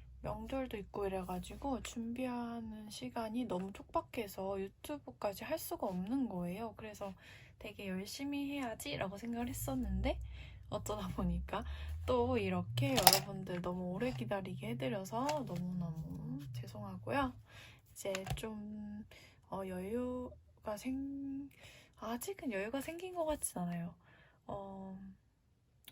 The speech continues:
어떤 느낌이냐면 약간 마켓을 제가 이제 하면서 제가 원래는 이렇게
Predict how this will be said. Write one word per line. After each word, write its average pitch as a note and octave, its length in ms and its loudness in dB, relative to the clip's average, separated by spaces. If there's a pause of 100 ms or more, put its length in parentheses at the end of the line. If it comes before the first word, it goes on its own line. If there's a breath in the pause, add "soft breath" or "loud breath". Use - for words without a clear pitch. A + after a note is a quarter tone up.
(160)
어떤 C4 380 2
느낌이냐면 F#3+ 880 0
약간 G3 520 -4
마켓을 A#3+ 680 -2
제가 F#3 540 -2
이제 F3 420 -4
하면서 B3+ 680 -2
제가 G3+ 260 -2
원래는 G#3+ 800 2
이렇게 F#3 440 -4